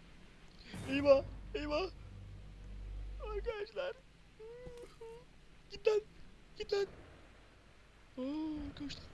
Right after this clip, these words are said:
altıma yaptı. Altıma yaptı. Altıma yaptım arkadaşlar. Çok korkunçtu. Şunları hemen şu çöplere yollayalım. Burayı tertemiz yaptık.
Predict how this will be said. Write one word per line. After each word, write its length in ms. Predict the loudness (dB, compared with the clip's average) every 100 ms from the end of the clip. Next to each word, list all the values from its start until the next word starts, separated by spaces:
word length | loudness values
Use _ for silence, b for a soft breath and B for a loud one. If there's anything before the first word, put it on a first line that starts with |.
| -10
altıma 460 | -8 -6 -2 -2 -2
yaptı. 320 | -8 -10 -8 -6 -8 -12 -18 -18 -18 -16 -16 -16 -18 -18
Altıma 460 | -16 -16 -10 -8
yaptı. 280 | -8 -8 -6 -4 -4 -8 -16 -16 -16 -16 -16 -16 -16 -18 -18 -20 -20 -20 -20 -20 -20 -20 -20 -20 -20 -18 -14 -8
Altıma 420 | -4 -4 -6 -6
yaptım 320 | -4 -6 -8 -10
arkadaşlar. 460 | -8 -10 -12 -12 -12
Çok 180 | -12
korkunçtu. 440 | -14 -14 -16 -16 -16 -16 -18 -18 -18 -18 -18 -18 -16 -14
Şunları 480 | -14 -14 -16 -12 -10
hemen 120 | -10 -12
şu 220 | -14 -14
çöplere 300 | -14 -12 -10
yollayalım. 460 | -10 -10 -10 -10 -12 -16 -18 -18 -20 -20 -20 -20 -20 -20 -20 -20 -18 -18 -18 -20 -20 -18 -20 -20 -18 -18 -18 -20 -20 -20 -20 -20 -14
Burayı 180 | -10 -8
tertemiz 460 | -6 -8 -8 -10 -12
yaptık. 280 | -14 -14